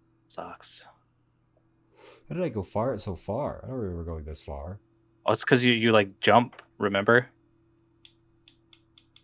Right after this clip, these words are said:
Speaker 2: Okay, here we go, here we go, here we go.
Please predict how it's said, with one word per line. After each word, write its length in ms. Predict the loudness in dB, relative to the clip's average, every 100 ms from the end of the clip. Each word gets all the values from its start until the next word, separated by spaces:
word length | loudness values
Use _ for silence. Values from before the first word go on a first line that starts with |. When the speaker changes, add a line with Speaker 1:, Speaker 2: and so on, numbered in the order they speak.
| _ _ _ _ _ _ _ _ _ _ _ _ _ _ _ _ _ _ _ _ _ _ _ _ _ _ -12
Speaker 2:
Okay, 280 | -10 -10 -10
here 140 | -10
we 60 | -10
go, 140 | -10
here 160 | -10 -10
we 60 |
go, 220 | -10 -12 -14 -16 -14
here 120 | -12 -10
we 60 |
go. 240 | -10 -12